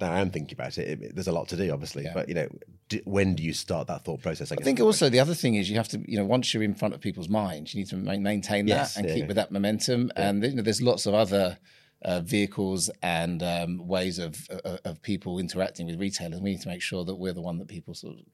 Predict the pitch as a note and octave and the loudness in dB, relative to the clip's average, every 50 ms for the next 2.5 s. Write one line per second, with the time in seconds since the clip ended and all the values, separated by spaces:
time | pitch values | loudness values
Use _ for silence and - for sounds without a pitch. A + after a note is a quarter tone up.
0 | _ - - G2+ - - - - E2+ - G2 F2+ F2 E2 E2 - F2+ E2+ - F#2+ | _ -12 -10 -10 -10 -10 -10 -10 -8 -6 -6 -6 -6 -6 -8 -6 -4 0 0 0
1 | F#2 - - - F2+ D#2+ C#2 - - F2+ F2 F2 F#2 G2+ G2+ F#2 - - - F2 | 0 -2 -4 -6 -8 -6 -6 -4 -4 -2 -2 0 2 2 2 0 -2 -6 -8 -6
2 | E2+ E2+ E2+ E2 E2 E2 E2 D#2+ D#2+ - | -4 -4 -2 -2 -2 -2 -2 -4 -6 -6